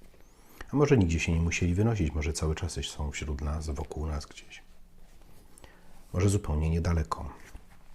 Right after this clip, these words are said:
Dlaczego bogowie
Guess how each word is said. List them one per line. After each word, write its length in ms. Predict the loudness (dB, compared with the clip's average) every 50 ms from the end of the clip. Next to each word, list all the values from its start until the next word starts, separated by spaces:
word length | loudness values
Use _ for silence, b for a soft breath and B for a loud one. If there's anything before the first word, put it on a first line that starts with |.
| -20 -20 -20 -20 -20 -20 -20 -20 -18 -18 -18 -18 -18 -20 -20 -20 -20 B B B B B B B B B B -6
Dlaczego 420 | -4 -2 2 4 4 6 8 6
bogowie 480 | 6 6 4 2 2 2 4 6 6 4